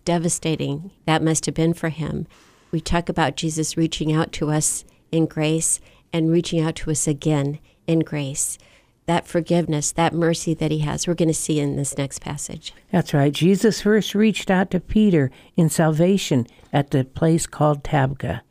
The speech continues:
Speaker 2: Now we're gonna see Jesus reach out to Peter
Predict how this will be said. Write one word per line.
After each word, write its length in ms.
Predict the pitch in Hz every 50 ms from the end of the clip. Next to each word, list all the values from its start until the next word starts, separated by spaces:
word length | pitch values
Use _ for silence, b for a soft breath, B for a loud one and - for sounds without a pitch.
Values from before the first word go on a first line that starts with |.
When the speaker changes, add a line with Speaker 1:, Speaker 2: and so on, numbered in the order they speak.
| b b b b b b b b
Speaker 2:
Now 280 | 147 147 160 190 220
we're 160 | 220 190 170
gonna 180 | 151 156 147 139
see 320 | - - - 156 143 143 -
Jesus 500 | - 143 147 139 131 - 139 127 - -
reach 360 | 135 143 165 175 165 - - - -
out 380 | 139 139 135 135 135 - -
to 280 | - - - _ - -
Peter 500 | - - 175 160 170 139 127 120 120 -